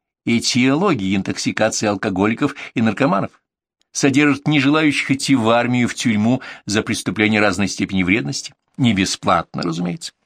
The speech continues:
Это, конечно, его личное дело, но вот брать за се ответственность на себя у нас желания нет. Одно дело, когда человек обратился сам, тогда ответственность за выставленный диагноз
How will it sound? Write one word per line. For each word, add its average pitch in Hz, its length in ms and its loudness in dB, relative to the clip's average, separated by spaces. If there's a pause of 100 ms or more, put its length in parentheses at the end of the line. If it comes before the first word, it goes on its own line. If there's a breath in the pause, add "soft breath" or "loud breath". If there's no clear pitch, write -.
(800)
Это, 139 180 -4
конечно, 139 360 2
его 135 160 4
личное 131 380 0
дело, 87 280 -2 (320)
но 107 80 -4
вот 98 80 -4
брать 110 440 0
за 95 340 0 (580)
се 110 720 0
ответственность 170 960 -2
на 175 80 -2
себя 139 280 -2
у 110 60 -2
нас 107 140 0
желания 90 340 0
нет. 107 220 -4 (720)
Одно 160 400 0
дело, 131 360 2
когда 101 300 -2
человек 107 360 -2
обратился 101 500 -4
сам, 185 280 -2 (540)
тогда 90 280 -2
ответственность 107 720 0 (220 loud breath)
за 98 220 0
выставленный 104 520 0
диагноз 104 540 0